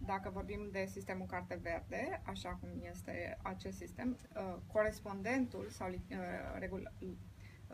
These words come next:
gestionarul de daune face și lichidarea acestei, uh,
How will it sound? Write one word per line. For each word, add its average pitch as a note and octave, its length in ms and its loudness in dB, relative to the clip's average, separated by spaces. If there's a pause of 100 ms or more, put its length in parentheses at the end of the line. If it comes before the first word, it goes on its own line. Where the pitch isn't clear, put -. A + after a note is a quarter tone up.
(140)
gestionarul G#3+ 460 2
de G#3+ 140 0
daune G3+ 360 0 (100)
face G#3 240 0
și - 160 -6
lichidarea F#3 540 -2
acestei, F3+ 720 -4
uh, G3 120 -6